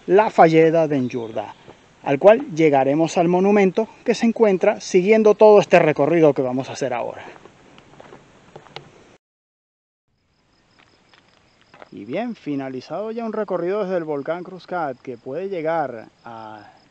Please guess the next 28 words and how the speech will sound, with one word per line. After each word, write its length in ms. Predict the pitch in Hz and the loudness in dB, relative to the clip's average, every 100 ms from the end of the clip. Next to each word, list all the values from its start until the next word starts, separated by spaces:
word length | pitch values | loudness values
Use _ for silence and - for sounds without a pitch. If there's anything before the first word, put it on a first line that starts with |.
| _ | _
La 220 | 131 120 123 | -20 -14 -4
Hora 340 | 165 135 120 | -2 -2 -6
fácilmente, 880 | - 143 147 220 240 277 - 185 240 - - _ _ _ _ _ - | -12 -12 -10 -12 -8 -8 -8 -10 -10 -18 -20 _ _ _ _ _ -8
llegamos 600 | 143 175 220 233 262 - - | -4 -2 -2 -4 -6 -10 -14
a 300 | 180 208 262 - _ _ _ _ - | -10 -8 -10 -14 _ _ _ _ -8
la 220 | 160 165 | -6 -4
zona 400 | - 240 262 262 | -6 -8 -6 -4
de 80 | 233 | -6
aparcamiento 760 | 202 180 165 170 208 170 143 | -4 -4 -4 -6 -6 -6 -6
y 60 | 135 | -8
punto 380 | 214 240 233 220 | -6 -6 -4 -6
de 40 | |
información 920 | 190 - 170 160 151 226 247 247 233 | -6 -6 -6 -4 -8 -6 -6 -6 -8
de 320 | 202 214 220 | -6 -6 -6
la 240 | 202 180 175 | -4 -4 -4
Falleda 800 | - 147 139 160 170 175 170 160 | -8 -10 -4 -4 -2 -4 -4 -6
d'en 280 | 143 135 123 | -6 -8 -8
Jordà, 520 | 120 117 127 113 104 _ | -10 -10 -10 -12 -14 _
nuestro 720 | 139 143 160 165 156 - 160 143 | -8 -6 -4 -4 -8 -8 -8 -8
siguiente 920 | - 143 147 160 165 160 175 170 165 | -8 -8 -6 -4 -6 -6 -6 -6 -8
recorrido. 720 | 143 127 127 120 120 101 98 107 - - _ | -10 -10 -10 -12 -12 -12 -16 -20 -20 -20 _
Ahora 240 | - 139 170 | -10 -4 -2
vamos 280 | 185 170 160 | -2 -4 -8
hacia 200 | 131 135 | -10 -10
la 80 | |
zona 300 | 131 147 190 | -8 -8 -6
de 100 | 208 | -6
descanso 640 | 170 - 240 220 160 156 214 | -8 -6 -6 -6 -8 -10 -10